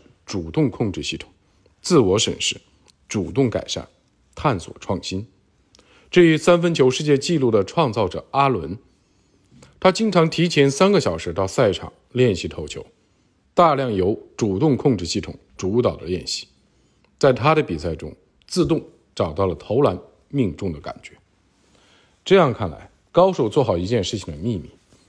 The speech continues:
就是在最开始的时候，通过主动控制系统管理训练，达到一定程度的熟练的程度，再交由自动驾驶系统接管。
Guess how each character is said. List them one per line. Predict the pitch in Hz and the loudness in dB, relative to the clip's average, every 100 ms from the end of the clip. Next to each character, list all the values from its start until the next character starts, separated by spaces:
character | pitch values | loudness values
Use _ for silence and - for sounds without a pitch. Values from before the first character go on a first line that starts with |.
| - | -12
就 | - 214 | 2 2
是 | 143 | 4
在 | 135 139 | 2 2
最 | 156 | 2
开 | 120 - 175 | -2 0 0
始 | 190 - | 0 -2
的 | 76 | -8
时 | 64 - | -10 -10
候， | - _ _ _ _ _ _ _ _ _ - | -14 _ _ _ _ _ _ _ _ _ -4
通 | 180 | 2
过 | 196 | 4
主 | 170 107 95 | 2 0 0
动 | 170 151 | 0 0
控 | 165 127 | 0 -2
制 | 107 | -2
系 | - | -4
统 | 98 78 _ - | -6 -10 _ -6
管 | 101 101 | -4 0
理 | 131 85 - | -2 -4 -12
训 | - 160 98 | -6 -2 -2
练， | 85 - _ - - | -4 -10 _ -18 -6
达 | 101 110 | -2 0
到 | 110 | 0
一 | 95 | 0
定 | 101 82 | -6 -10
程 | - 92 | -10 -8
度 | 143 | -6
的 | 131 - | -6 -8
熟 | - 175 202 | -12 -8 -4
练 | 147 | -4
的 | 92 | -6
程 | - 139 | -14 -20
度， | - _ _ _ _ | -20 _ _ _ _
再 | 156 127 | 2 2
交 | - 170 156 | 4 4 4
由 | 95 104 - _ | -2 -6 -10 _
自 | - 170 | -6 -4
动 | 127 127 - - _ | -2 -4 -6 -18 _
驾 | - 135 | -6 -6
驶 | - - | -6 -16
系 | - | -16
统 | 87 - | -16 -16
接 | - 101 | -10 -10
管。 | 107 | -10